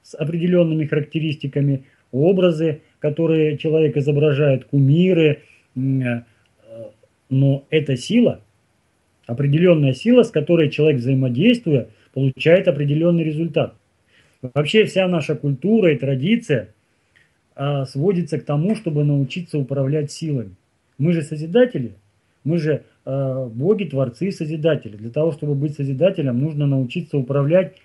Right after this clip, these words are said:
определенными силами. То есть как построить дом? Нужно, м, научиться складывать, э, бревна, например, там, заливать фундамент, набира-, набирать бригаду, научиться ей управлять.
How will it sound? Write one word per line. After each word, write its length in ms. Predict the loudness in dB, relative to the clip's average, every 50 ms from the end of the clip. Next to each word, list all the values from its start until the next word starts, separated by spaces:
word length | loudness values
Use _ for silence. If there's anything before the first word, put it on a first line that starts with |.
| _ _
определенными 680 | -12 -10 -8 -6 -4 -2 0 0 0 0 0 0 -2 -4
силами. 500 | -4 -4 -4 -2 -2 -2 -2 -4 -8 -14 _ _ _ _ _ _ _ _ _
То 80 | -12 -12
есть 60 | -2 0
как 180 | 0 0 2
построить 440 | 0 -2 -2 -2 -2 -2 0 0 0
дом? 240 | -2 -4 -4 -6 -10 -16 _ _ _ _ _ _ _ _
Нужно, 460 | -4 -2 -2 0 0 0 0 -2 -4 -8 _ _ _ _ -6
м, 300 | -4 -2 -2 -2 -4 -6 -4 -2
научиться 760 | 0 0 0 0 -2 -4 -6 -8 -2 0 0 0 0 -2 -8 _ _
складывать, 760 | _ _ -6 -2 0 0 0 0 0 0 -2 -2 -4 -4 -4
э, 520 | -2 -2 0 -2 -2 -2 -4 -6 -8 -10 -12 -16 _ _ _
бревна, 580 | -8 -4 -2 0 2 2 2 2 2 2 0 -2
например, 460 | -2 -2 -2 -2 0 0 0 0 -2 -4
там, 220 | -8 -10 -10 -8
заливать 380 | -6 -4 -2 0 0 0 -2 -2
фундамент, 720 | -4 -4 -4 -2 -2 -2 0 0 0 0 -2 -2 -4 -6 _ _ _ _ _ _ -8
набира-, 380 | -6 -4 0 2 4 4 4
набирать 380 | 2 0 0 0 2 2 2 0
бригаду, 560 | 0 -2 -2 0 2 2 4 4 2 2 2
научиться 420 | 2 2 0 0 -2 -4 -4 -2 -2
ей 180 | 0 0 0
управлять. 640 | -2 -2 -2 0 0 2 2 2 2 2 2 0 -4